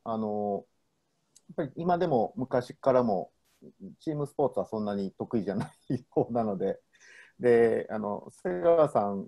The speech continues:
こう、スポーツ苦手や言うてはりましたけど、僕もすっごい苦手な方なんですよ、実は。あの、球技も泳ぎも全然ダメなので、学校の体育の時間、すっごい嫌だったんですけどね。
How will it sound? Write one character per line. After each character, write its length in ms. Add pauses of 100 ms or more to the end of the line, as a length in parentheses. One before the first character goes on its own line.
こ 180
う、 40
ス 80
ポ 120
ー 60
ツ 80
苦 220
手 100
や 80
言 80
う 60
て 80
は 80
り 80
ま 100
し 60
た 100
け 100
ど、 140
僕 200
も 100
す 160
っ 60
ご 140
い 60
苦 220
手 80
な 80
方 140
な 80
ん 20
で 80
す 80
よ、 60
実 260
は。 200
あ 60
の、 220
球 280
技 140
も 280
泳 200
ぎ 80
も 160
全 160
然 120
ダ 120
メ 100
な 80
の 160
で、 300 (380)
学 180
校 160
の 80
体 180
育 120
の 80
時 100
間、 120 (360)
す 160
っ 40
ご 120
い 60
嫌 100
だ 100
っ 80
た 140 (100)
ん 20
で 60
す 80
け 160
ど 120
ね。 180